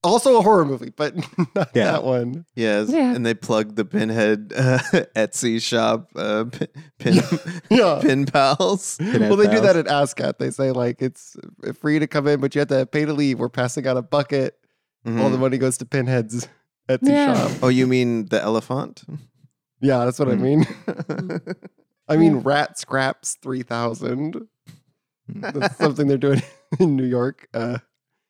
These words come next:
Speaker 4: I, I, I stopped by here 'cause I thought maybe you guys were having a yard sale.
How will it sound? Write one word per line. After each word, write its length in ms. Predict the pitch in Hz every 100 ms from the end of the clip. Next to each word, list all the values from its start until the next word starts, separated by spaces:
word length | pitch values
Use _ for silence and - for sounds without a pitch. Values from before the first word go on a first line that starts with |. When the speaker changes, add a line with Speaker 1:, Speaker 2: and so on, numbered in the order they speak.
| _ -
Speaker 4:
I, 300 | 254 269 277
I, 260 | 269 269 254
I 40 |
stopped 300 | 269 - 466
by 160 | - 330
here 180 | 311 294
'cause 160 | - 254
I 80 |
thought 260 | 254 269 -
maybe 220 | 254 254
you 80 | 247
guys 240 | 247 247 240
were 100 | 220
having 260 | 226 233
a 40 | 233
yard 320 | 202 196 220
sale. 400 | - 277 294 320